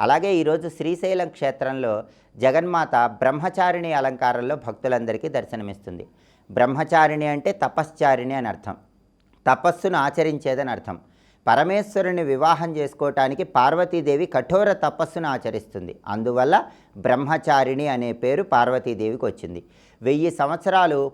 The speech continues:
పండ్లు తింటూ శివుడి కోసం తపస్సు చేస్తుంది. వంద సంవత్సరాలు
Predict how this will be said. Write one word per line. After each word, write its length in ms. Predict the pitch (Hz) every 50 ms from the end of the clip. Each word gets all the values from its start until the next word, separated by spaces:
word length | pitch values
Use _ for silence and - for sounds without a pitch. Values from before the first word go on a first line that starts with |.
| - -
పండ్లు 280 | 147 156 170 190 226 214
తింటూ 640 | - 196 185 180 175 180 185 175 151 147 147 151 - - - _
శివుడి 240 | - 165 160 175 180
కోసం 360 | 160 170 160 143 - 160 160
తపస్సు 400 | 135 147 127 - 139 131 - 131
చేస్తుంది. 500 | 98 104 95 92 - - 87 87 85 - _ _ _ _ _ _ _ -
వంద 200 | 117 143 156 165
సంవత్సరాలు 840 | 165 160 160 156 170 180 - - 190 190 185 170 147 143 143 143